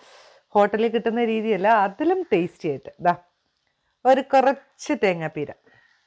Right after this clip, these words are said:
ഇത് നമ്മുടെ സ്റ്റൈലാണ് കേട്ടോ. ഇതും നന്നായിട്ടൊന്ന് ചുമന്ന് വരട്ടെ. നന്നായിട്ട് ചുമന്ന് വന്നിട്ടുണ്ട് കേട്ടോ. ഇനി നമ്മൾ ചെയ്യുന്നത് എന്താണെന്നറിയോ?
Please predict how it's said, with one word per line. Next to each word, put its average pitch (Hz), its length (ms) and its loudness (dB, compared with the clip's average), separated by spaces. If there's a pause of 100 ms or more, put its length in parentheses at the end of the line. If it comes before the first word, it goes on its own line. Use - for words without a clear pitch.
(1400)
ഇത് 220 120 -4
നമ്മുടെ 220 320 0
സ്റ്റൈലാണ് 208 600 -2
കേട്ടോ. 180 220 -6 (2000)
ഇതും 254 160 0 (100)
നന്നായിട്ടൊന്ന് 226 760 0 (140)
ചുമന്ന് 190 480 -6
വരട്ടെ. 165 340 -2 (1700)
നന്നായിട്ട് 302 500 2
ചുമന്ന് 247 280 2
വന്നിട്ടുണ്ട് 190 340 0
കേട്ടോ. 208 180 4 (540)
ഇനി 330 180 0
നമ്മൾ 320 160 4 (120)
ചെയ്യുന്നത് 277 320 2
എന്താണെന്നറിയോ? 202 480 0